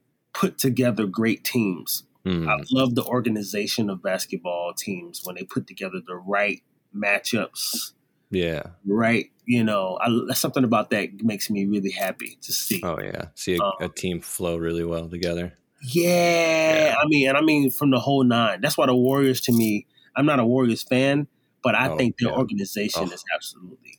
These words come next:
Speaker 2: That's so
Speaker 1: amazing.
Speaker 2: impressive. <laughs>
Speaker 1: It's
Speaker 2: Yeah.
Speaker 1: impressive.
Speaker 2: Man,
Speaker 1: I mean, man.
Speaker 2: yeah. They're
Speaker 1: Yeah.
Speaker 2: like, they're like assassins, man. That's <laughs> it's like
Speaker 1: Oh.
Speaker 2: crazy. <laughs>
Speaker 1: Assassins, and then the organization, bro. They have draft picks. They have young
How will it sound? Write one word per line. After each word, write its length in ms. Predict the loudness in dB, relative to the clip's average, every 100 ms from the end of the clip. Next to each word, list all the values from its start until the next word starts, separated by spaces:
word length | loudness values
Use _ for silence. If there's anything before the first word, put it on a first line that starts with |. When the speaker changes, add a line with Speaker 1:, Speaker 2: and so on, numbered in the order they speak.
| _
Speaker 2:
That's 160 | -10 -4
so 140 | -4
Speaker 1:
amazing. 80 | -4
Speaker 2:
impressive. 320 | -6 -6 -10 -12
<laughs> 520 | -12 -4 -4 -2 -2 2
Speaker 1:
It's 20 |
Speaker 2:
Yeah. 40 | 2 2
Speaker 1:
impressive. 320 | 2 2 0 -8 -16 -18 -18 -14 -4
Speaker 2:
Man, 200 | 2 4
Speaker 1:
I 40 |
mean, 80 | 4 2
man. 20 | 2 2
Speaker 2:
yeah. 180 | 0 -4 -12 _ -20 -20 _ _
They're 120 | -2
Speaker 1:
Yeah. 60 | 0
Speaker 2:
like, 280 | 0 -2 -12 -6
they're 100 | -4
like 120 | -2
assassins, 600 | -2 -2 -2 -4 -8 -10
man. 220 | -8 -8 -8
That's 200 | -10 -8
<laughs> 160 | -4
it's 220 | -4 -4 -8
like 80 | -4
Speaker 1:
Oh. 40 | 0
Speaker 2:
crazy. 420 | 2 0 -4 -4 -4
<laughs> 600 | 0 0 0 0 0 0
Speaker 1:
Assassins, 760 | 0 2 2 2 2 4 2 2
and 180 | 2 4
then 180 | 6
the 140 | 4 4
organization, 960 | 2 4 4 2 2 2 4 4 2 2
bro. 220 | 0 0
They 160 | 0
have 300 | 2 0 -2
draft 440 | -4 0 2 0 -2
picks. 340 | -4 -4 -4
They 120 | -2
have 260 | 0 0 0
young 380 | 0 2 2